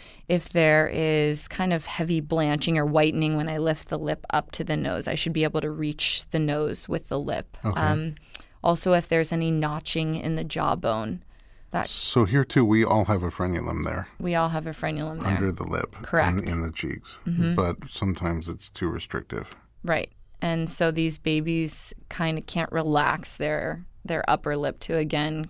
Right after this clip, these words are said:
Speaker 1: sort of create that passive. The lip should be passive with breastfeeding, but still they should be able to kind of rest on the tissue and create closure.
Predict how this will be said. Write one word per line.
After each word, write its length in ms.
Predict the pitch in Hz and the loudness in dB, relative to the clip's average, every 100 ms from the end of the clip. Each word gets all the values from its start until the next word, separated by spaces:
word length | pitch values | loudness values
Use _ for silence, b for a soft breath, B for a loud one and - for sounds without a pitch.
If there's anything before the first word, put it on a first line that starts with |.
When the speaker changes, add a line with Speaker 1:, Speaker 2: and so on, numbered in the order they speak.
| - | -10
Speaker 1:
sort 300 | - 156 147 | -6 -2 -2
of 300 | 156 156 - | -2 -4 -10
create 320 | - 156 135 | -6 -4 0
that 240 | 143 - - | 0 0 -4
passive. 720 | - 165 151 - 147 143 160 | 0 2 2 0 -2 -2 0
The 100 | 170 | 4
lip 180 | 208 | 4
should 160 | - 180 | 2 -2
be 120 | 165 | -2
passive 460 | 156 175 165 - 143 | 0 2 2 0 -4
with 180 | 147 - | -6 -2
breastfeeding, 580 | 160 160 - 151 151 151 B B - | -2 -2 -4 -4 -4 -8 B B -4
but 140 | 170 | -2
still 280 | - - 175 | 2 4 6
they 120 | 160 | 6
should 240 | 156 175 165 | 2 -2 0
be 140 | 165 | 2
able 220 | 156 147 | 2 0
to 160 | - - | -4 -8
kind 240 | - 151 147 | -4 -2 0
of 80 | |
rest 260 | 143 156 - | 0 -2 -2
on 100 | 151 | -4
the 80 | - | -4
tissue 420 | - 156 - 147 | -6 -6 -4 -6
and 180 | 143 - | -6 -8
create 280 | - - - | -6 -8 -8
closure. 600 | - 151 143 143 - - | -6 -2 -2 -2 -6 -8